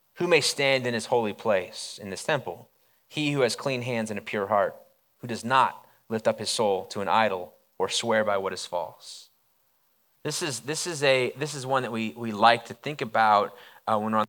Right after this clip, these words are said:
the good side of things. And this is the one that he would use to kind of do, like, this religiously motivated exclusion, uh, uh, of this. Who belongs in this court? Who belongs in this level of the temple? Only those who have pure intention and pure motives. This would have been perhaps this Pharisee's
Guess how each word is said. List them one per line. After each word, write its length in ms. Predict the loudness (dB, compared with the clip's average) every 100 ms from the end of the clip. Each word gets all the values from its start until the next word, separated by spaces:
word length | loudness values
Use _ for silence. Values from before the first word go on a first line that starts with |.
| -4
the 40 |
good 120 | -4
side 80 | -2
of 80 | -2
things. 160 | -4 -6
And 100 | -6
this 140 | -6
is 80 | -4
the 40 |
one 140 | -2 -4
that 120 | -6
he 100 | -8
would 160 | -6
use 240 | -6 -4 -4
to 100 | -8
kind 180 | -6 -8
of 200 | -8 -8
do, 180 | -4
like, 180 | 0 -2
this 160 | -4 -8
religiously 460 | -2 -2 -2 -6
motivated 560 | -2 0 -2 -4 -6 -6 -6
exclusion, 920 | -4 -6 -4 -4 -2 -2 -4 -6 -8
uh, 100 | -8
uh, 140 | -6 -8
of 140 | -6
this. 380 | -4 -4 -6 -12 -12 -20 -20 -10
Who 100 | -6
belongs 640 | -4 0 4 6 4 2 -4
in 140 | -4
this 180 | -4 -4
court? 440 | -2 0 0 -2
Who 120 | -8
belongs 540 | 0 2 4 2 0 -6
in 100 | -6
this 220 | -6 -2
level 260 | -2 0 -4
of 140 | -4
the 80 | -8
temple? 480 | -6 -6 -4 -6 -4
Only 280 | -4 -4 -2
those 420 | -2 -2 -4 -10 -16 -16
who 80 | -8
have 140 | -6 -2
pure 180 | 0
intention 500 | 0 -2 -6 -6 -8 -10
and 160 | -10 -10
pure 240 | -6 -4
motives. 360 | 0 2 0 -4
This 180 | -4
would 80 | -2
have 120 | -2
been 300 | -2 -4 -4 -10 -14 0
perhaps 380 | 6 6 6 -2
this 180 | -6
Pharisee's 540 | 0 2 2 -2 -6